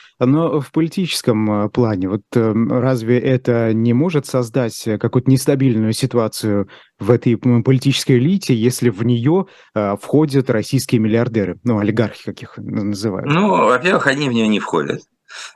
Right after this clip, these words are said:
Speaker 2: А, во-вторых, э, это не может создать такой, э, э, взрывоопасной ситуации. На мой взгляд, это могло бы создать её только в одном случае. Если бы существовал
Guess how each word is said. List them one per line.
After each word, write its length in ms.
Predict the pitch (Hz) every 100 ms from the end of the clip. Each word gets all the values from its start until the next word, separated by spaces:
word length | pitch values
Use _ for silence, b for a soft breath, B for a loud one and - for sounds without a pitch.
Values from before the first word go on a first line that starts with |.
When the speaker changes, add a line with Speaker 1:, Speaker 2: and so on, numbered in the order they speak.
| -
Speaker 2:
А, 580 | 113 113 113 110 92
во-вторых, 800 | 85 110 - 120 120 156 147 -
э, 40 | 127 113 110 104 104 104 98 -
это 220 | 123 135
не 120 | 131 139
может 280 | 135 101
создать 380 | - 95 98 90
такой, 540 | 90 82 95 95 90 87
э, 120 | -
э, 720 | - 90 90 80 71 67 - - - - _ -
взрывоопасной 960 | - 53 - 87 95 95 95 104 95 101
ситуации. 460 | - 85 262 -
На 100 | 107
мой 180 | 123 160
взгляд, 360 | 110 143 202 - _ B B B -
это 240 | 156 135
могло 320 | 117 123 156
бы 80 | 120
создать 400 | 127 110 147 -
её 80 | 117
только 240 | 127 123
в 60 | 107
одном 300 | 104 110 104
случае. 500 | 107 82 - - -
Если 520 | - 104 127 - 107 101
бы 320 | 107 151 233 - B B B B _ _ -
существовал 800 | 117 104 - 107 127 156 -